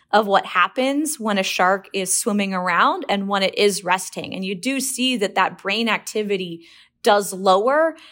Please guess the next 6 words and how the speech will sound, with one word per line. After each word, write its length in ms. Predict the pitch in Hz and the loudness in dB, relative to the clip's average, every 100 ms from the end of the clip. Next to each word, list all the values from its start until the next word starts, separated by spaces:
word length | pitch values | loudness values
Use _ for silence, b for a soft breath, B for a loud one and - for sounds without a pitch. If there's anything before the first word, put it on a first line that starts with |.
| B | B
Now, 160 | 214 196 | 0 2
whether 360 | 196 220 220 220 | 4 2 4 4
that 240 | 208 - | 2 2
means, 360 | 208 196 208 202 | -4 -6 -4 -2
like, 240 | 185 - | -2 -4
sleep 600 | - - 202 190 220 214 | -8 -6 -6 -4 -4 -6